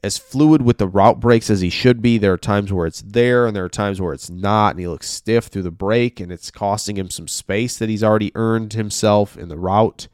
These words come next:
But again, I think for a guy who doesn't stack often because he just doesn't have enough speed to do so, I think he does a great job tracking the football, right? When you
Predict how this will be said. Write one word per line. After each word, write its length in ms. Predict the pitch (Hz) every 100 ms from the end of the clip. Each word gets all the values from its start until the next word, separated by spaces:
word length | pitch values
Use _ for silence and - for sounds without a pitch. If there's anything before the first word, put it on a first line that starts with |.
| _ _ _ _ _ _ _ -
But 100 | 117
again, 300 | 123 95 82 _ _ _ _
I 140 | 113
think 360 | 120 135 117 - _ _ _ _ _ _ _ _ _ _ -
for 100 | 123
a 20 |
guy 140 | 143
who 100 | 147
doesn't 340 | 120 127 123 -
stack 440 | - - 107 - -
often 500 | 101 113 - 160 170
because 240 | 120 120
he 100 | 107
just 140 | 107 -
doesn't 240 | 113 110
have 160 | 107 104
enough 200 | 95 -
speed 440 | - - 113 120
to 100 | -
do 200 | 90 113
so, 360 | - 160 175 175 _ _ _
I 80 | -
think 160 | - 135
he 80 |
does 140 | 123 110
a 40 |
great 400 | 101 110 107 117
job 260 | - 113 98
tracking 500 | - 98 92 - 127
the 80 | 123
football, 680 | 139 - 117 120 120 117 _ _ _
right? 260 | - 113 101
When 140 | 104
you 200 | 98 92